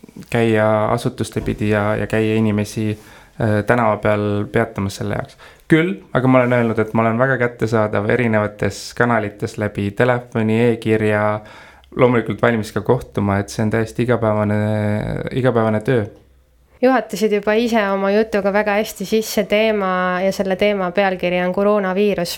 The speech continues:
Speaker 2: Kuidas see Põltsamaa valda läbi sinu nägemuse mõjutas?
Speaker 1: Loomulikult mõjutab see meid, äh, kõiki. Ei ole ju ühtegi, ühtegi valdkonda, mida see täna ei puuduta ja, ja,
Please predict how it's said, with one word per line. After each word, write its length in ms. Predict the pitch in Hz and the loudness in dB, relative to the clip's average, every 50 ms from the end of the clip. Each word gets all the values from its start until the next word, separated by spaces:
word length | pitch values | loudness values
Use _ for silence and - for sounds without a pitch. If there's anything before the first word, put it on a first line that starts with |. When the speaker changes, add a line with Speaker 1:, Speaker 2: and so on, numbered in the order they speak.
| - - - - - - - - - - - - | -12 -16 -18 -18 -18 -16 -18 -18 -18 -20 -18 -4
Speaker 2:
Kuidas 300 | - 247 247 247 233 - - - | 0 0 2 2 0 -2 -6 -2
see 460 | - 208 196 190 190 185 190 185 185 185 - - | 0 0 2 2 2 0 0 0 -2 -2 -2 -2
Põltsamaa 880 | 220 220 226 - - 208 185 180 180 175 175 175 180 180 170 - - | -2 -2 -4 -2 -2 -2 0 0 -2 -2 0 -2 -2 -4 -6 -6 -2
valda 480 | 185 185 196 190 185 180 175 - 175 175 175 175 175 175 175 185 - 208 | 0 0 0 0 -2 -6 -4 -2 0 0 0 0 0 0 -2 -4 -4 -4
läbi 300 | 196 180 - 185 180 180 180 - | -4 -4 -2 -2 -2 -2 -2 -2
sinu 160 | 190 190 185 180 180 | -2 0 0 0 0
nägemuse 480 | 185 185 180 180 180 185 - - 185 185 185 | -2 -2 -2 -4 -6 -6 -6 -6 -6 -6 -4
mõjutas? 540 | 190 196 190 185 180 - - 190 - - - - - - _ _ _ _ _ _ _ _ _ _ _ _ _ _ _ _ - | -2 0 0 -2 -2 -6 -10 -10 -10 -12 -14 -18 -20 -20 _ _ _ _ _ _ _ _ _ _ _ _ _ _ _ _ 2
Speaker 1:
Loomulikult 600 | 135 131 127 123 120 120 117 - 110 101 - - | 4 4 4 4 2 0 -2 -4 -8 -10 -2 0
mõjutab 400 | 117 110 107 107 104 - 98 - | 2 2 2 0 0 -2 -6 -6
see 160 | - - 107 | -2 -2 0
meid, 400 | 104 104 101 98 - - _ - | 0 0 -2 -2 -6 -8 _ -2
äh, 400 | 104 104 104 101 104 104 104 104 - - | 0 0 0 0 -2 -2 -4 -4 -2 -2
kõiki. 400 | 113 107 - - - - - - - - - - _ _ _ _ _ _ _ _ _ _ _ _ _ _ - - 123 | -2 -2 -2 -6 -8 -8 -8 -8 -14 -20 -20 -20 _ _ _ _ _ _ _ _ _ _ _ _ _ _ -2 0 2
Ei 80 | 120 123 127 | 4 6 6
ole 220 | 131 127 123 113 110 107 | 6 6 4 2 2 2
ju 160 | 107 110 110 113 117 | 2 2 2 2 2
ühtegi, 580 | 123 120 - - - 113 107 - - 113 107 107 107 107 107 107 107 107 107 - - | 0 -2 -6 -4 -2 -2 -2 -2 -2 -2 0 0 0 -2 -2 -2 -2 -2 -4 -2 -2
ühtegi 480 | 123 120 120 - - 117 113 - 110 | -2 -2 -2 -4 -8 -8 -4 -2 0
valdkonda, 640 | 104 113 117 117 - - - - 107 104 104 104 101 | 0 2 0 0 -2 -8 -4 -2 -2 0 0 0 0
mida 160 | 104 104 104 | 0 0 -2
see 160 | 98 - 98 - | -2 -4 -4 -2
täna 300 | 117 104 113 107 101 101 | 0 0 0 0 -2 -2
ei 80 | 98 - | -2 -2
puuduta 560 | 123 123 120 - 101 - - - - 104 107 | -2 -2 0 -2 -4 -8 -6 -4 -2 -2 0
ja, 160 | 107 104 104 - - - _ _ _ _ _ - 143 | 0 -2 -4 -6 -10 -20 _ _ _ _ _ 2 4
ja, 160 | 139 135 | 4 4